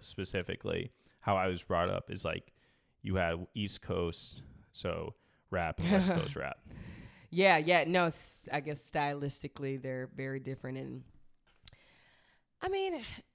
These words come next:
Speaker 2: I think they're in tension or, um, f-, they have friction, but I wouldn't say, like, those tensions are on the rise. Like,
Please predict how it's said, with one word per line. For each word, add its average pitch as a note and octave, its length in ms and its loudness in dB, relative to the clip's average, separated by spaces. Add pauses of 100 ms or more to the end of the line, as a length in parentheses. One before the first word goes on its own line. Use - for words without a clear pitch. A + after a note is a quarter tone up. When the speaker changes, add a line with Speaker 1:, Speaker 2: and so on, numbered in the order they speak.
(320)
Speaker 2:
I G4+ 120 -2
think F#4 340 -6
they're G3+ 240 4
in D#3+ 420 2 (420)
tension E3+ 680 0
or, D3 240 0 (560)
um, A2 440 -10 (100)
f-, - 300 -16
they D#3+ 100 0
have D3+ 140 -2
friction, - 680 -4
but C#3+ 100 -6
I C#3 100 -2
wouldn't C#3+ 320 -4
say, D3 300 -6
like, C3 420 -8 (600)
those C#3 260 -2
tensions C#3 500 -4
are C3 160 -2
on C3+ 180 -2
the C3 100 -2
rise. C3 600 -2
Like, C3+ 300 -2